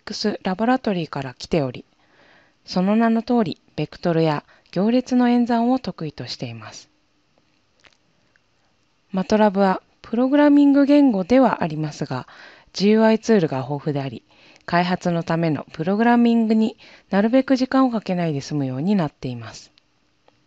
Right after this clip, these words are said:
また、作成したコードを複数の形式で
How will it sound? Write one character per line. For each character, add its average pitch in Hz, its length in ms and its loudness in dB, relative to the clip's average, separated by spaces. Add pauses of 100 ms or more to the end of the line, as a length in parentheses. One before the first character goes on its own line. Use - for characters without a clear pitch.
(1500)
ま 180 100 -4
た、 175 220 -2
作 - 300 -8
成 247 180 2
し 247 100 -2
た 262 140 0
コ 285 200 0
ー 269 40 2
ド 214 160 0
を 165 40 -2
複 - 240 -12
数 269 200 4
の 269 160 6
形 190 220 -4
式 - 260 -10
で 220 240 -2